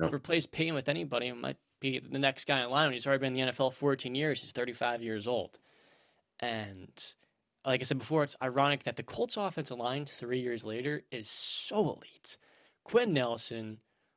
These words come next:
Speaker 2: Ryan, Brandon Smith at tackle, you got Ryan Kelly at center. You legitimately got two to three Pro Bowlers in the offensive line. One of the best, most dominant interior. They get, they got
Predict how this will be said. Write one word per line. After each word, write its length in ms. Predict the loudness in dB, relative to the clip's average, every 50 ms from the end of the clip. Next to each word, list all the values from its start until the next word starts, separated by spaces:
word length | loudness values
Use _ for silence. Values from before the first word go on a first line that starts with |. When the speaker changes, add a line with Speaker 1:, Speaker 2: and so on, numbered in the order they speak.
| _ _ _ _ _ _ _ _ _ _ _ _ _ -20
Speaker 2:
Ryan, 840 | -16 -6 0 0 2 2 2 2 2 2 2 0 0 -2 -4 -6 -10 -14 _ -20 -20 -20 -20 -10
Brandon 340 | -2 4 6 6 8 6 4
Smith 420 | 2 2 2 2 0 0 -6 -20 -10 -2 0
at 140 | 0 0 2
tackle, 580 | 4 4 4 4 2 2 0 0 0 0 -2 _ _ _ _ _ 0
you 80 | 0
got 120 | 0 4 4
Ryan 300 | 4 6 6 4 2 0
Kelly 340 | 0 4 4 4 6 4
at 120 | 2 0 0
center. 360 | -4 -6 -6 -6 -6 -10 -10 _ _ _ _
You 120 | -2 0
legitimately 480 | 0 0 0 -2 -4 -4 -4 -2 -2 -2
got 180 | -2 -4 -6 -6
two 140 | -6 -4
to 80 | -4 -4
three 180 | -2 -4 -6 -4
Pro 240 | -2 0 0 2
Bowlers 260 | 2 2 0 -2 -2 -4
in 80 | -4
the 80 | -4 -4
offensive 340 | -4 -4 -6 -10 -12 -10 -10
line. 120 | -12 -12 -12 _ 0
One 220 | 2 4 6 6
of 60 | 4
the 120 | 2 0 -4 _ -20 _ _ -20 -20 -20 _ _ _ _ _ _ _ -14
best, 560 | -4 4 4 4 4 4 -2 -6 -8 -8 -6
most 220 | -4 -4 -4 -6 -8
dominant 420 | -16 -14 -10 -8 -6 -4 -2 -2
interior. 440 | -2 -2 0 2 2 2 2 -2 -6
They 140 | -8 -10 -10
get, 140 | -10 -10
they 60 | -10 -10
got 140 | -12 -12